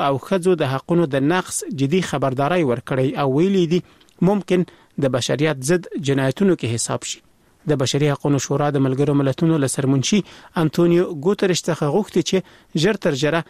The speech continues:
د څېړنې پلاوی رامنځته او تجربه لرونکي کسان پکې وګماري. دوی ویلي چې دغه پلاوی به د بشري حقوقو او نړیوالو قوانینو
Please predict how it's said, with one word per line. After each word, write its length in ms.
د 140
څېړنې 460
پلاوی 440
رامنځته 560
او 180
تجربه 380
لرونکي 380
کسان 360
پکې 240
وګماري. 440
دوی 200
ویلي 260
چې 260
دغه 240
پلاوی 340
به 140
د 100
بشري 340
حقوقو 400
او 80
نړیوالو 420
قوانینو 440